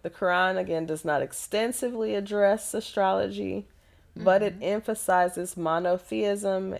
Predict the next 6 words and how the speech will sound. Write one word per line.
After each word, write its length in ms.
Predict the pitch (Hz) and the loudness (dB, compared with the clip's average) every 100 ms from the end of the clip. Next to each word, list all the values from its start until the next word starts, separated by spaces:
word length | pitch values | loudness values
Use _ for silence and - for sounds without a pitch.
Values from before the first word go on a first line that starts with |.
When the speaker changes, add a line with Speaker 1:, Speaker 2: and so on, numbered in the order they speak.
| - | -4
Speaker 1:
and 300 | 165 160 165 | -2 -2 -4
submission 640 | - 156 165 175 - 170 | -6 -4 -2 -2 -2 -4
Speaker 2:
Right. 80 | 165 | -4
Speaker 1:
to 220 | - 165 139 | -6 -4 -2
Allah's 460 | 147 139 131 139 | 0 0 -2 -4
will. 380 | 156 143 120 - | -4 -2 -2 -8